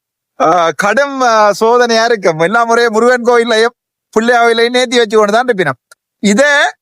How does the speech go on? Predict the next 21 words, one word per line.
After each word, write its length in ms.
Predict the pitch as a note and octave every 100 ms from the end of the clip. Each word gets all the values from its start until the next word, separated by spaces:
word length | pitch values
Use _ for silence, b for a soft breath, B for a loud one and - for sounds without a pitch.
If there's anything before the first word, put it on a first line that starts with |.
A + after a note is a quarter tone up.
| _ _ -
வேற 300 | E3 A3+ C4+
யாராவது 720 | C#4 C4+ C4 B3+ B3 B3+ B3+ -
உங்கண்ட 400 | G3+ A#3 A3 G#3+
நீங்கள், 340 | G#3 G3+ F#3+
ஆஹ், 220 | F3 D#3+ D3+
வேற 200 | F3 F3+
யாராவது 300 | E3+ E3+ F#3
தெரிவு 120 | F#3
செய்ய 220 | G3+ F#3
போறீங்கன்னா 500 | F#3+ F#3+ F3+ D#3+ G3+ F#4 _ _ _ _
அந்த 220 | F#3 A3+ C4+
முதலமைச்சர் 580 | C4+ C4 C4 A#3 C4
செய்வாருன்னா 440 | A#3+ A3 G#3 G3+ E4
தாராளமா 440 | E4 D4 C4+ C4+
நீங்க 160 | D#4 D4+
அந்த 160 | C#4+ C4+
முதலமைச்சரையே 520 | B3+ B3 A#3+ B3 C#4+
போடலாம். 360 | C#4 A#3+ D#3+ C3+
நான் 240 | F3+ A#3+
போயிடுவேன். 420 | C#4 C#4+ G#3+ C#3+
நான், 120 | C#3+